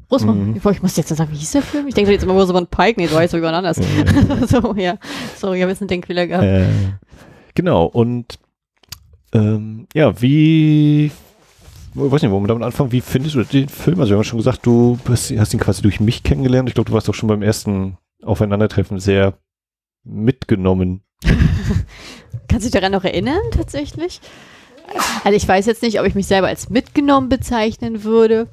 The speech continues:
Speaker 1: aber es ist schon ein Film, der mir sehr, sehr unter die Haut geht und bei dem ich sehr mitfieber und wo ich halt denke, „Bitte lass mir das nie passieren, lieber Gott.“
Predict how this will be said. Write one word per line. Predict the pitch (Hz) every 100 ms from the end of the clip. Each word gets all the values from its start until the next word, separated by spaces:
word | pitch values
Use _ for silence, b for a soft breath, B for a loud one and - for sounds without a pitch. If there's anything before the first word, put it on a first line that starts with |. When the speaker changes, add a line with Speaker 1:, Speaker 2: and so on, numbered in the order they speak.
| B B B B - _ _ _ -
Speaker 1:
aber | 220 220
es | 208
ist | 220
schon | 226 220
ein | 208
Film, | - 226
der | 214 208
mir | 202
sehr, | 202 214
sehr | 202
unter | 196 196
die | 180 185
Haut | 208 214
geht | - 214
und | 202
bei | 196
dem | 185 185
ich | 180
sehr | 190
mitfieber | 190 202 - 226 190 196 190
und | 160 180 180
wo |
ich | 175
halt | 196 190
denke, | 185 190 190
„Bitte | 202 196
lass | 185 -
mir | 180
das | 175
nie | 202
passieren, | 190 185 180 175 165
lieber | 156 165
Gott.“ | 170 160